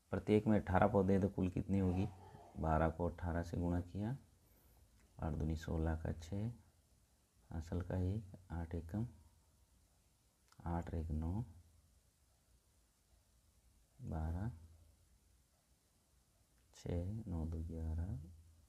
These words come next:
कुल होंगे दो सौ सोलह पौधे। रानू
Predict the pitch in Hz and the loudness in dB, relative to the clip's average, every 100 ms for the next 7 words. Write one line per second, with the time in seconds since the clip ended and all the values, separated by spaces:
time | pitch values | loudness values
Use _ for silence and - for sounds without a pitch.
0 | _ - _ _ _ _ _ _ 101 90 | _ -20 _ _ _ _ _ _ 0 2
1 | 82 80 87 80 76 76 - 90 90 - | 2 2 0 2 2 0 -4 -8 -6 0
2 | 78 82 110 113 - - - _ - _ | 0 0 -4 -8 -18 -20 -20 _ -20 _
3 | _ _ - 76 73 80 101 - - - | _ _ -8 -4 -2 -2 -4 -6 -16 -20
4 | - - _ - _ _ _ _ _ _ | -20 -20 _ -20 _ _ _ _ _ _
5 | - - - _ _ _ 95 98 101 107 | -20 -20 -20 _ _ _ 4 8 10 12
6 | 110 - | 10 8